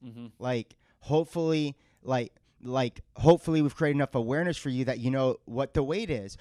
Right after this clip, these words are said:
Speaker 2: Or, "Hey, it's okay that the workout calls for ten hang power cleans and you have to break it after five. That's okay. That's okay." And so sometimes they get offended 'cause they don't wanna hear that, you know, they don't wanna hear that. Um,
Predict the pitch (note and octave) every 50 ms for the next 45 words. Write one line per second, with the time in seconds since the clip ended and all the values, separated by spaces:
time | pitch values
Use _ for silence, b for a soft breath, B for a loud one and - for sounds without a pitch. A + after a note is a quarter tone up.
0 | B B B _ D3 C#3+ C#3+ C3+ - - _ - G#3 A#3 A#3 F3+ - _ _ F#3
1 | G#3+ - - G#3+ G3+ - - G#3+ G#3+ A3 G#3+ G3 F3+ F3 E3 D3+ B B B B
2 | - D3 D3+ F3 G3 F#3 - F#3+ E3+ - - F3 F3 F3 E3+ - - - D3 B2+
3 | - - F#3 F3+ F3+ F3+ B B B _ E3 F3 F3 E3+ - - F3+ F3+ F#3 F#3+
4 | F#3+ F3 - F3 E3+ E3 E3 D#3 - D3+ D#3+ E3 D#3 D#3+ E3 F3 E3+ - D#3+ C3
5 | - D#3+ E3+ E3+ - F#3 - - D#3 D#3+ D#3+ - - E3 - - F3+ G#3 A#3+ F#3+
6 | - B B B B E3+ F3+ F3+ - - F#3+ F3+ - - F#3 G3+ A3 G#3 F#3+ C3
7 | G2 - _ _ _ _ _ - D3 D3+ - F#3 E3+ D3+ - - F3 G3 G#3 F3+
8 | A#2+ F#2+ b b b b b b _ C#3+ D3 C#3+ C#3+ C3+ C3+ - - - - -
9 | D3+ D3 C#3+ C#3 B2+ b b b b _ - G3 F#3 F3 G3+ G3 F3+ D#3+ F3+ E3+
10 | E3+ F3+ F3 E3 - - F#3+ G3 F#3+ E3+ - D3+ C3+ D#3 E3 E3 D#3 D#3 D#3+ D#3
11 | D3+ - - D3+ E3 E3+ E3+ D3 C3 G#2 G2 G2 _ A#2 A#2 A2+ B2 B2+ A#2+ A2+
12 | B2+ C3 C#3 C3+ C3+ C3+ C3 B2+ B2 - - - C3 C#3 D3 C#3 A#2+ A2 G2 F#2+
13 | - - b b b b b _ - A#2+ A#2 A2+ A2 A2 G#2+ G#2 G2+ G#2 -